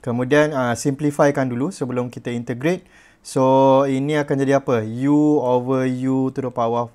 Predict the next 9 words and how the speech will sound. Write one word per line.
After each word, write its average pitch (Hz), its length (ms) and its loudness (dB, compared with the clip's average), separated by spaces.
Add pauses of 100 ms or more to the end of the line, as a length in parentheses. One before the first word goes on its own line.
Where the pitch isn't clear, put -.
one 151 400 0 (320)
over 117 240 -4
two. 165 320 -2 (400)
So, 117 240 -6
ini 131 240 -2
maksudnya 127 560 -4
macam 117 240 -8
ni 127 160 -2
lah. 151 160 0